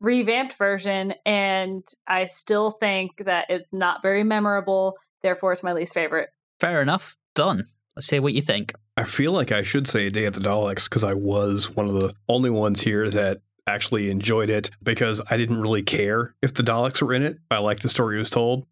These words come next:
Speaker 3: But I think the best story of this season is The Sea Devils. It does work almost as a reboot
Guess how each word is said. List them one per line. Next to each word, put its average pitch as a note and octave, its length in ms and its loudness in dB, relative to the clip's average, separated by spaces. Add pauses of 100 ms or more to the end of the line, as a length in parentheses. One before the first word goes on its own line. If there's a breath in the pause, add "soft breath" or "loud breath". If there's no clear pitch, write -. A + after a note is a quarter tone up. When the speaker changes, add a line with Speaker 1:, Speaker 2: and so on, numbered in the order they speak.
(220)
Speaker 3:
But C#3 160 2
I C#3+ 140 2
think F3+ 320 0
the C3+ 100 2
best A#2+ 380 2
story A2 600 2
of A2+ 240 0
this A2 180 0
season G2+ 640 -2 (280 soft breath)
is A2+ 240 0
The A#2 80 -2
Sea G#2+ 200 -2
Devils. E2 540 -4 (220)
It A2 180 0
does A#2+ 440 0
work G#2+ 360 0
almost A2 400 0
as G#2+ 160 -2
a G2 40 -4
reboot G#2+ 680 -2